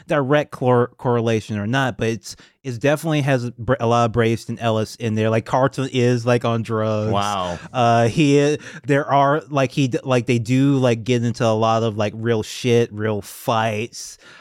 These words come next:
Speaker 1: Uh, like, it's, it's pre-, it's a pretty, you know, nice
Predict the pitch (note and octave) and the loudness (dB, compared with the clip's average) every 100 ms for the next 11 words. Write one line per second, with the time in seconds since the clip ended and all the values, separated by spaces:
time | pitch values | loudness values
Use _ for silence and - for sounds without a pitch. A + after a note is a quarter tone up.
0 | - - B2 A#2+ B2 B2 A#2+ E3+ - - | -16 -4 0 2 2 0 -2 -8 -10 -8
1 | B3+ - - D#4 B3 B3 C4 - B3+ C4 | -8 -8 -6 -4 -2 -2 -4 -2 -4 -2
2 | B3 A3+ F3+ F#3 F3 E3+ - - _ _ | -4 -4 0 0 2 0 -2 -20 _ _
3 | C#3+ C3+ C#3+ D#3 D3 - | -6 -2 0 0 -2 -6